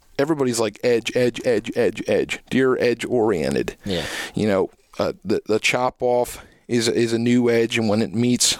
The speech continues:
Speaker 1: a swamp edge, that's another edge, and you get into a conifer stand versus a hardwood stand, like, all those edges.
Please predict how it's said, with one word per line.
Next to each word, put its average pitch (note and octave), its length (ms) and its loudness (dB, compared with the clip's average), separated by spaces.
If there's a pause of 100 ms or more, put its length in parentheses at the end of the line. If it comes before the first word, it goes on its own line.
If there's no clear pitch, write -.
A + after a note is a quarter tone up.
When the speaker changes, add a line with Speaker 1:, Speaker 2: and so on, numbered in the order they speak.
(100)
Speaker 1:
a A2+ 120 0
swamp B2 560 0
edge, A#2 360 2
that's A#2 280 0
another A#2 360 2
edge, A#2 440 0 (340)
and A#2+ 160 2
you A#2 120 4
get A#2 220 2
into A2+ 420 2
a G#2+ 100 2
conifer A#2+ 640 0
stand A#2+ 500 0
versus A2 360 0
a G#2 60 2
hardwood A2+ 460 0
stand, A#2 220 0
like, A2 140 2
all B2 220 0
those A#2+ 280 0 (140)
edges. B2 500 0